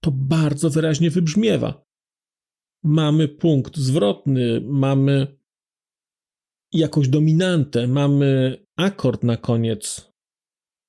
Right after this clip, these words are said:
świetne odwrócenie. I mam wrażenie, że właśnie to w połączeniu z tymi licznymi rozdziałami, z tym pocięciem, z tym, że odkładałem tę lekturę, że ją, że nie czytałem tego ciągle.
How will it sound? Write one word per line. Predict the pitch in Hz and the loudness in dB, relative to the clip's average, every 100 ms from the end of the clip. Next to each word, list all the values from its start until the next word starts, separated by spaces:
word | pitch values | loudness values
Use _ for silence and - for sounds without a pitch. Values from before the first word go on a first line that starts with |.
| - | -10
świetne | - - 151 - 165 | -6 -2 -2 0 0
odwrócenie. | 139 160 170 - 202 170 135 113 - _ _ _ _ _ _ _ - | 2 0 -2 -2 0 2 2 -2 -6 _ _ _ _ _ _ _ -2
I | 147 | 2
mam | 196 | 2
wrażenie, | 214 202 202 202 | 0 0 2 2
że | 185 | 0
właśnie | 175 208 202 202 190 | 2 0 0 -2 0
to | 165 123 127 202 _ _ _ _ _ _ - | 0 0 -2 -6 _ _ _ _ _ _ -18
w | |
połączeniu | - 180 180 165 202 196 190 180 - _ _ _ _ _ _ | -2 0 0 0 0 2 2 0 -4 _ _ _ _ _ _
z | - - | -12 -2
tymi | 175 175 170 170 170 180 | 0 2 4 4 2 0
licznymi | 139 165 - 180 190 180 | 0 0 0 2 2 2
rozdziałami, | 170 151 160 139 123 127 | 0 2 0 2 -2 -2
z | - | -2
tym | 160 | 0
pocięciem, | 170 165 - 147 117 - - - _ _ _ _ _ _ _ _ | 0 -2 0 0 -2 -4 -8 -10 _ _ _ _ _ _ _ _
z | - | -8
tym, | - 180 | -2 0
że | 156 185 | 0 -2
odkładałem | 190 - 180 170 175 170 | -4 -2 -2 0 2 0
tę | 170 | 0
lekturę, | 175 165 - 165 151 | 0 0 0 0 0
że | 131 151 156 | 0 0 2
ją, | 160 160 160 160 165 170 175 170 175 185 190 190 175 | 2 2 2 0 -2 -2 -2 -2 -2 -4 -6 -4 0
że | 165 | 2
nie | 175 | 2
czytałem | 160 160 175 160 | 0 -2 -2 0
tego | 170 160 | -2 -4
ciągle. | - 160 139 120 104 | 0 0 2 0 -4